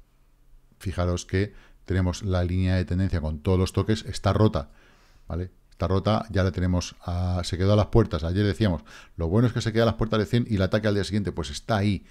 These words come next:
¿vale? Eh, en cuanto pase la de doscientos, ya estamos aquí arriba. Y es que todo eso,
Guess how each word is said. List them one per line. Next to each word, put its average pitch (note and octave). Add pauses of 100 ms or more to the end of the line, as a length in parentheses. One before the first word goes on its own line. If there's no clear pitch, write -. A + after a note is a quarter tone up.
(420)
¿vale? E2+
Eh, F2+ (400)
en F2
cuanto E2+
pase G#2
la G2
de F#2+
doscientos, G2 (360)
ya F2+
estamos G2
aquí C#2+
arriba. F2
Y E2
es D#2+
que A2+
todo G#2+
eso, A#2